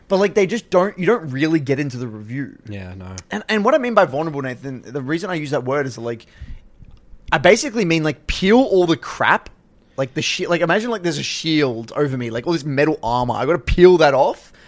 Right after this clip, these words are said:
Speaker 1: and then there's just me for who I am and, like, what I am and
Speaker 2: And by, uh, the way that I use that is accepting reality. Like, that's where I am right
Speaker 1: Yeah.
Speaker 2: now.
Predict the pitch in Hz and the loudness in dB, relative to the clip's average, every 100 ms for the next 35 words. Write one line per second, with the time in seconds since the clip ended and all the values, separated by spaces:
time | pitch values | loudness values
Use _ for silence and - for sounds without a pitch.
0 | - _ - 170 185 196 165 147 156 170 | -20 _ -6 0 2 2 0 0 0 2
1 | 160 147 151 131 127 120 113 117 120 127 | 2 4 4 2 0 -2 -4 -6 -4 -2
2 | 131 123 120 117 120 120 139 143 151 147 | 0 0 -2 -4 -6 -6 -6 -2 2 2
3 | 151 113 131 127 156 143 117 113 139 113 | 2 -4 -2 0 2 2 0 0 -2 -2
4 | 131 - 117 - 113 98 123 107 95 - | -8 -4 -4 -4 -4 -2 -2 -2 -6 -4
5 | 117 - 127 117 107 110 117 113 113 117 | -4 -2 0 2 0 -4 -4 0 0 2
6 | 156 170 131 151 196 | 4 4 4 2 -4